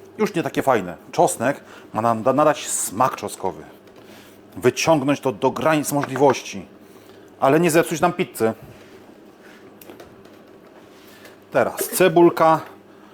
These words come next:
na część z ostrą anką. Serek po całości.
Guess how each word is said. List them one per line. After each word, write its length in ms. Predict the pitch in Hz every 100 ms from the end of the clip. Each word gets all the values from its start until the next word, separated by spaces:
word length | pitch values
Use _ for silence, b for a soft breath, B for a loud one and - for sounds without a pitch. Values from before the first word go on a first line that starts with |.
| B -
na 120 | 135
część 520 | - 98 - - -
z 160 | 87 - -
ostrą 320 | - - 90 -
anką. 500 | 135 127 180 202 190 - - - - - - - - - - - - - - - - - - - - - - - - - - - - - - B B B
Serek 380 | - - 151 135
po 100 | 147
całości. 580 | - 127 104 - 147